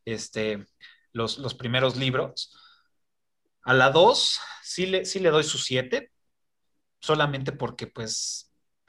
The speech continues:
como dice Ale, tiene mucha paja, tiene muchos tiempos muertos, aunque también es muy buena película, ¿eh? Pero, este, pues sí, le tengo que, la tengo que castigar un poco. <laughs> Y, y al, y al Prisionero de Azkaban le doy su, su ocho.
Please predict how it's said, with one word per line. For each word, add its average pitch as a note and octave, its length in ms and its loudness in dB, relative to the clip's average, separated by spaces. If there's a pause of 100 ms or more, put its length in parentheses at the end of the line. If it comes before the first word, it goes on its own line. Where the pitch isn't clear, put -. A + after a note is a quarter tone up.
(320)
como A#2+ 240 -4
dice B2 260 0
Ale, A#2 180 0
tiene C3+ 200 -4
mucha C3+ 400 -2
paja, G3+ 600 0
tiene B2 200 -4
muchos B2+ 500 -8
tiempos B2 380 -6
muertos, - 680 -4 (640)
aunque C3 240 -2
también C#3 340 -2
es D#3 140 -2
muy E3 280 4
buena C#3+ 300 2
película, A2 560 -6
¿eh? D#3+ 140 -12 (200)
Pero, C3+ 580 4
este, A2 600 -6 (200)
pues B2+ 160 -8
sí, C#3+ 100 0
le C#3+ 100 -2
tengo C#3 240 -2
que, C3 340 -6
la C#3 160 4
tengo F#3+ 160 6
que - 100 -4
castigar A#2 340 0
un A2+ 120 -4
poco. - 340 0 (300)
<laughs> - 280 -12 (380)
Y, E3 260 2
y F3 60 8
al, D#3 220 4
y D#3 120 0
al C#3+ 120 2
Prisionero F3 360 0
de A3+ 40 4
Azkaban G3 380 2
le E3+ 80 4
doy D#3+ 120 4
su, D3+ 540 -8
su A#2+ 220 -2
ocho. G#2+ 260 -2